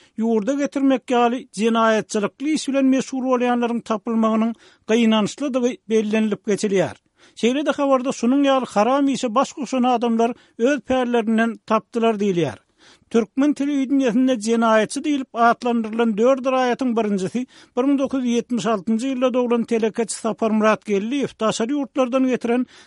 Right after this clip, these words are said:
temmäki önümlerini resmileşdirmek üçin Türkmen standartlar gullugynyň we gümrük gullugynyň işgärlerine para berenligini aýdýar.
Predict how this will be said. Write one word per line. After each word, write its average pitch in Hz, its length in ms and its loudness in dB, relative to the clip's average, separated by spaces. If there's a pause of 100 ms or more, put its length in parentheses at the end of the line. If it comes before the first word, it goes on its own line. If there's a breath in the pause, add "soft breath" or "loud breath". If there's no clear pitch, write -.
temmäki 226 540 2
önümlerini 277 560 2
resmileşdirmek 240 840 0
üçin 262 280 -2 (240 loud breath)
Türkmen 262 420 0
standartlar 269 760 0
gullugynyň 254 580 0
we 226 180 -2
gümrük 226 260 0
gullugynyň 269 540 0
işgärlerine 233 640 0 (260 soft breath)
para 220 380 0
berenligini 226 460 -2
aýdýar. 202 380 -4